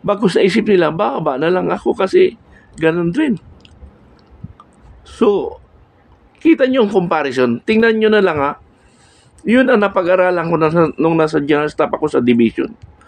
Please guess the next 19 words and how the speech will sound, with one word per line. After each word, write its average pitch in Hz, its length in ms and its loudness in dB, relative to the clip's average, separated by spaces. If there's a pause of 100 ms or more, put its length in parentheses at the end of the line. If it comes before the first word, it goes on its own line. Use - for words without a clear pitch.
(120)
Napag-aralan 170 720 -2
ko 160 80 -8
yun. 180 180 0 (1300)
Hindi 202 400 0
solusyon 190 400 2
ang 196 160 0
patayan. 185 560 -4 (1600)
Bakit 233 320 -2
nga 202 160 2
ba 143 480 -4
nag-, 160 200 -2
mayroong 151 440 0
N 127 160 0
P - 80 -4
A? 95 160 2 (640)
Ang 247 160 -2
issue 240 240 0
kasi 185 240 0
nila, 143 400 0